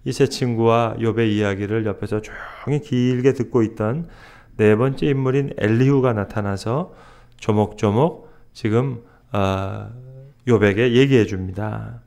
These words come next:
이 비천한 욥이 하나님을 개인적으로 요구하는 것, 그럼 권리가 과연 있느냐? 없다라는 걸 설명해요. 근데 너무 역설적이게도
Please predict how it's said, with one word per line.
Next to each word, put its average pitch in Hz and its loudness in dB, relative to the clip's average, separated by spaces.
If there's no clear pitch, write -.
이 214 4
비천한 175 4
욥이 156 2
하나님을 147 -2
개인적으로 131 2
요구하는 107 -2
것, 95 -4
그럼 196 0
권리가 151 4
과연 147 0
있느냐? 110 4
없다라는 151 4
걸 151 4
설명해요. 131 -4
근데 214 4
너무 202 8
역설적이게도 156 4